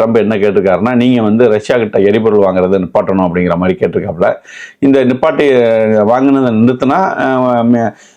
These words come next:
எஃப் தேர்ட்டி ஃபைவ் திட்டத்துல வந்து மீண்டும் துருக்கிக்கு விதிக்கப்பட்ட தடைகளை வந்து நிப்பாட்டி மீண்டும், அஹ், துருக்கியை வந்து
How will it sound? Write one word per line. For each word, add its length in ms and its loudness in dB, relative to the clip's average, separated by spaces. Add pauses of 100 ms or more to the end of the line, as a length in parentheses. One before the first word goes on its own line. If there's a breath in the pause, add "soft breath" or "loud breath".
(100)
எஃப் 300 0
தேர்ட்டி 160 0
ஃபைவ் 960 2
திட்டத்துல 340 0
வந்து 240 2
மீண்டும் 500 2 (540)
துருக்கிக்கு 580 0
விதிக்கப்பட்ட 440 0
தடைகளை 440 0
வந்து 420 2
நிப்பாட்டி 580 -2 (160)
மீண்டும், 440 0
அஹ், 260 0
துருக்கியை 320 0
வந்து 280 2